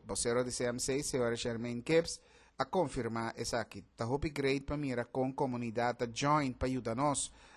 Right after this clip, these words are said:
Aunque tiene así no tanto cosa malo, está pasando de nos, siquiera es cosa bon, que está unión, está bien delante, señora Gibbs. Avisa. Gabinete M F K y Partido Nacional y Pueblo no que una relación de conflicto con Holanda, según Seitri van Heydor,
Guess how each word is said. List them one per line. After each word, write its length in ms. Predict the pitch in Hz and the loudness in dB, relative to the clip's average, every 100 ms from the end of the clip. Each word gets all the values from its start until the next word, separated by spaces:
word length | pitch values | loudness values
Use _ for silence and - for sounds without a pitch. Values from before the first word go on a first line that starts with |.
| - | 0
Aunque 340 | 120 120 139 | 2 2 -4
tiene 300 | 135 151 156 | -2 -2 -2
así 200 | 127 156 | -2 -2
no 120 | 170 | -4
tanto 400 | - 139 135 131 | 0 0 0 -4
cosa 260 | 131 123 120 | -2 -2 0
malo, 420 | 123 139 147 151 | 0 2 2 0
está 200 | - 127 | -4 -4
pasando 560 | 127 117 117 117 127 135 | -4 -4 -4 0 0 0
de 140 | 135 | 0
nos, 320 | 143 175 - - - - | 0 0 -4 -10 -20 -12
siquiera 480 | - 123 135 147 165 | -8 -6 2 4 4
es 160 | 135 | -2
cosa 260 | - 131 113 | -2 -2 -2
bon, 560 | 107 131 180 202 220 226 | -4 8 8 8 0 -6
que 80 | 151 | -4
está 160 | - | -4
unión, 520 | - 131 131 143 143 147 | -2 -2 0 0 -2 -4
está 140 | 147 | -4
bien 220 | 147 123 | -4 -4
delante, 640 | 113 117 131 139 139 120 - | -2 2 2 2 -4 -6 -8
señora 380 | - 107 104 101 | -8 -4 -4 -6
Gibbs. 560 | 95 90 - - - - _ _ _ | -8 -10 -8 -10 -10 -16 _ _ _
Avisa. 560 | 95 92 87 120 110 107 _ _ _ _ _ - - _ - - | -10 -8 -6 -4 -6 -8 _ _ _ _ _ -20 -20 _ -16 2
Gabinete 520 | 143 165 175 185 170 | 4 4 4 2 2
M 160 | 170 170 | 2 0
F 120 | - | 0
K 300 | 185 170 190 | 6 6 6
y 80 | 175 | 2
Partido 300 | 151 - 160 | -2 -2 -2
Nacional 280 | 147 151 156 | 0 0 -2
y 60 | |
Pueblo 340 | 147 156 156 156 | 2 2 6 4
no 220 | 147 151 | 4 0
que 120 | 170 | 0
una 120 | 170 | 0
relación 500 | 180 202 190 - 160 | 0 0 0 0 -2
de 80 | 160 | 0
conflicto 580 | 160 151 - 151 - 143 | -2 -2 -2 -4 -2 -4
con 120 | 143 | 2
Holanda, 600 | 143 151 156 156 147 113 | 6 8 8 6 2 2
según 360 | - 110 117 131 | -2 -6 -4 -2
Seitri 480 | 147 131 131 127 | -2 -2 -4 -2
van 260 | 123 131 123 | -2 -2 0
Heydor, 500 | 131 135 139 135 104 | 0 2 4 4 2